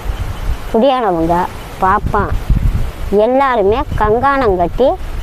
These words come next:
அதுக்கு இன்ன வரை திருவிழா நடந்துக்கிட்டு இருக்கு. அப்பா இங்க இருக்குங்கும்போது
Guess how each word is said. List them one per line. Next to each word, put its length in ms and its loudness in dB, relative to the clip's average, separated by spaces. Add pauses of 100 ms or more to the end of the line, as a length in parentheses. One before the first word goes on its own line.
(140)
அதுக்கு 400 2
இன்ன 420 2
வரை 420 0 (380)
திருவிழா 320 2
நடந்துக்கிட்டு 520 0
இருக்கு. 260 0 (720)
அப்பா 760 0 (320)
இங்க 560 2
இருக்குங்கும்போது 1200 2